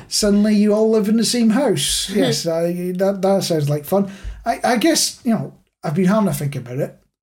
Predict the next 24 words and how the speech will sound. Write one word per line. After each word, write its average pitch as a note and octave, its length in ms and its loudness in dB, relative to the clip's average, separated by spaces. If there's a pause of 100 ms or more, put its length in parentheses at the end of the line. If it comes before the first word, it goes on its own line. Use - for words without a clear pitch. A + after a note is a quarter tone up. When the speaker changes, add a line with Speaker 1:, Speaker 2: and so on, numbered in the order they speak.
(160)
Speaker 1:
And E3+ 80 0
on B3+ 160 2
my A3 160 2
list, - 500 -2 (480)
build B3 300 4
an A#3+ 100 2
outhouse G#3 440 2
for F#3+ 160 -2
the E3 80 0
bog G3 320 2
in G3+ 80 2
the D#3 80 0
twenty D3 260 -2
twenties. F3 520 -4 (320)
Speaker 2:
<laughs> A#3+ 460 -4
Speaker 1:
If D3+ 140 0
you're E3+ 100 2
doing B3+ 300 4
that A#3 300 0
nowadays, G3 880 -2 (240)
something's A3 420 2
gone F3+ 180 2
horribly D3+ 440 2
wrong. D#3 360 0